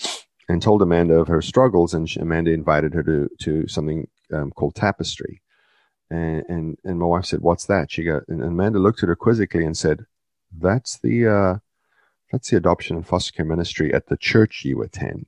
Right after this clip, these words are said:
Like, we had no idea that our church had an adoption foster care ministry. So we got involved in that. Um,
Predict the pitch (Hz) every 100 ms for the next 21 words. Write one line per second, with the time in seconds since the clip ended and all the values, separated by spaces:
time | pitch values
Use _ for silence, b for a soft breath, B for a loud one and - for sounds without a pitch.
0 | - 80 - 104 95 80 78 73 71 71
1 | 67 65 - 76 - 67 62 69 - -
2 | - - - - 80 - - - 80 78
3 | - b b b b b _ - 82 90
4 | 92 87 87 85 82 - - 82 82 82
5 | 82 82 - - _ 80 76 76 73 73
6 | 71 65